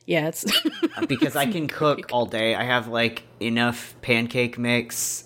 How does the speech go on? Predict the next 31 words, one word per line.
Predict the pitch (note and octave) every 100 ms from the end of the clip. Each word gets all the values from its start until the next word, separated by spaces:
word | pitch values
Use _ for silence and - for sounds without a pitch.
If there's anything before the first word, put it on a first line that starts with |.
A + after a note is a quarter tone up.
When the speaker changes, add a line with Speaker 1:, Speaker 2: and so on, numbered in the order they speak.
| -
Speaker 2:
and | A2+ A2+ A2 G#2 A2 - - _ _ -
Speaker 1:
Just | G3+ -
eat | G#3+
the | -
Speaker 2:
flour | A3+
Speaker 1:
pancake | F3+ F3+ - E3+
Speaker 2:
to | B2+
Speaker 1:
mix. | A#2+
Speaker 2:
just | A#2+ A2+
sort | - A#2
of | G#2+ G2+ - - G#2+
do | A2 A2
whatever | A2 G#2 G#2+ G#2+
I, | G2+ F#2+ -
I | G2+
need | G2+ G2+ G#2 A2 A#2
to | A#2
survive. | A#2 A2 G2+ A2 A#2 A2 - - - - - -
But | A#2
it, | D#2+ F#2 - - -
if | F#2+ - - - - -
my | A2 G#2
power | - G#2 F2+
goes | F#2 F#2+
out, | F2+ E2+
I'm | E2 E2+ - _ - F#2
gonna | F2+ F2
be | E2 - F2
sitting | E2+ - F#2+ F#2
here, | F#2 F2
like, | F2 E2 -